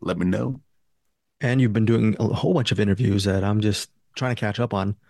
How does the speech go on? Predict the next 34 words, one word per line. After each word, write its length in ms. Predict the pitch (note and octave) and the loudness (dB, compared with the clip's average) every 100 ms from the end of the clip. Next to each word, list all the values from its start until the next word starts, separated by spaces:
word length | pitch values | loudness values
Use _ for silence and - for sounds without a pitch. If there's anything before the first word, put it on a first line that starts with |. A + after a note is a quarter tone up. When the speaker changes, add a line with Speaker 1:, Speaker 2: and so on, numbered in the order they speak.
| _ - | _ -4
Speaker 2:
Bunch 200 | B2 A#2 | -4 -2
of 80 | A2 | -2
Sundance 580 | - C3 B2+ C3 A#2 - | -2 0 0 0 0 -2
Film 240 | C#3 B2+ | -2 -2
Festival 680 | B2+ B2 B2+ B2+ B2 B2 - | -2 -4 -2 -2 0 0 -2
interviews, 560 | B2+ B2 B2 B2+ B2+ A#2+ | -2 0 2 2 0 -2
that 160 | A2+ | -4
kind 120 | A#2 | -2
of 40 | D3 | 0
Speaker 1:
Yeah, 60 | |
Speaker 2:
thing. 80 | F3+ | 2
Speaker 1:
we 40 | C3+ | 2
got, 340 | C3+ A#2+ - | 0 -2 -2
we 80 | C3+ | -2
got 200 | C#3+ C#3+ | 0 0
a 220 | C3 A#2+ | 0 0
couple 320 | A2+ D3 D#3+ | -2 -4 -2
of 80 | C3 | -2
them. 320 | A#2 A#2 A2 - | 0 0 -2 -2
They're 360 | A#2+ G#2+ A2 F#2 - | 0 0 -2 -4 -8
two 200 | - F3 | -2 -2
shorts 720 | - C#3 C3 A2+ - - - _ - | 0 0 0 -2 -6 -8 -12 _ -4
and 200 | A2 G2+ | -4 0
two 320 | C#3+ C#3 A#2+ | 2 2 0
very 480 | A#2+ B2 C3 A#2 G#2+ | 0 0 2 2 0
different, 500 | - A#2 C3+ A#2+ - | -2 -4 -2 -4 -2
very 240 | G#2 G#2+ | 0 0
strange 460 | G2 - G2+ A2 G#2+ | -2 -4 -2 0 0
ones, 420 | A#2+ A#2+ A2+ - - | 0 0 -2 -6 -6
like, 180 | F#2+ | -6
fifteen 340 | - G2+ - G2+ | -4 -6 -2 0
minutes 280 | G2 F#2 - | 0 -2 -4
long 320 | G2 G2+ - | -2 -2 -2
each. 640 | - G#2 G#2 - - - | 2 2 2 0 -6 -8